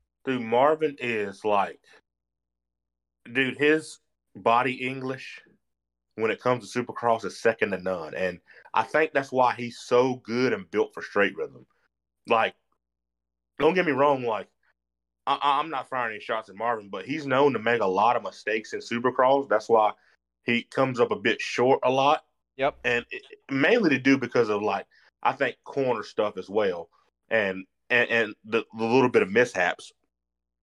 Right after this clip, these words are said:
Speaker 1: But, like, Straight Rhythm is, is his style, dude. Like, if you watch him up, like, watch him close, like, Supercross, especially outside of corners, is all about quickness.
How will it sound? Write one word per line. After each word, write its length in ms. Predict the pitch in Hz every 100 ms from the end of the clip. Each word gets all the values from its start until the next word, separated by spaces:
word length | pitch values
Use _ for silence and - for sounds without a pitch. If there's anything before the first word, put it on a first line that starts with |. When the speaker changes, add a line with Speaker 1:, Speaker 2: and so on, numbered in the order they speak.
| _ _ -
Speaker 1:
But, 360 | 143 147 117 - _ _ _ _ -
like, 360 | 123 139 120 -
Straight 440 | - - 139 170 175
Rhythm 400 | 196 196 220 196 _ _ _ _ -
is, 380 | 123 - - - _ _ _
is 180 | 143 143
his 180 | 131 107
style, 760 | - - - 110 143 165 98 78
dude. 400 | 95 120 123 117
Like, 300 | 107 95 - _ _ _ _ _ _ -
if 220 | 123 -
you 140 | 233
watch 560 | 214 120 110 160 - -
him 220 | 180 175
up, 180 | 165 - _
like, 200 | 127 113
watch 320 | 117 139 160 156
him 100 | 131
close, 380 | 143 185 190 156
like, 200 | 131 -
Supercross, 680 | - 254 277 226 226 226 - _ _ _ _ _ _ _ _ _
especially 600 | - - 190 220 208 175 -
outside 540 | 143 - - 143 143
of 140 | 131 _
corners, 520 | - 147 160 156 _ -
is 180 | 117 -
all 240 | 123 147
about 240 | 139 131 120 _ -
quickness. 520 | - 139 - _